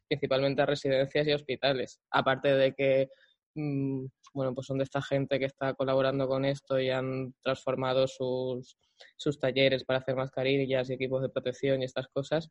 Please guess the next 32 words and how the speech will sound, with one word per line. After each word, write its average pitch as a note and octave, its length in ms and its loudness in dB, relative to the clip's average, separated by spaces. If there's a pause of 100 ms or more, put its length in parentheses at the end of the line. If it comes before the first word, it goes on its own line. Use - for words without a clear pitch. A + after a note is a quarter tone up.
(140)
Esos E3 380 4
trajes D#3+ 340 2
utilizados D3 540 2
en D3 80 -4
la D3+ 100 2
serie D#3+ 400 2
han C#3 140 0
pasado D3+ 380 4
a D#3 80 4
ser D3 280 -2
trajes C#3+ 340 -2
de, C#3 300 2
de C3 160 -4
sanita-, B2+ 460 -4
de C3 160 -4
personal C3 300 -2
sanitario C#3+ 720 0 (380)
o F3 100 0
gente D#3 240 -2
de C#3+ 60 4
las D3 160 0
residencias. C#3+ 640 0
Y C3+ 40 0
es C#3 80 -4
que, C#3+ 100 -4
claro, C#3+ 240 2
yo C#3+ 120 4
me C3 80 0
imagino C#3 440 0
un B2 100 -2
pobre C3 220 4
abuelico, D3 560 2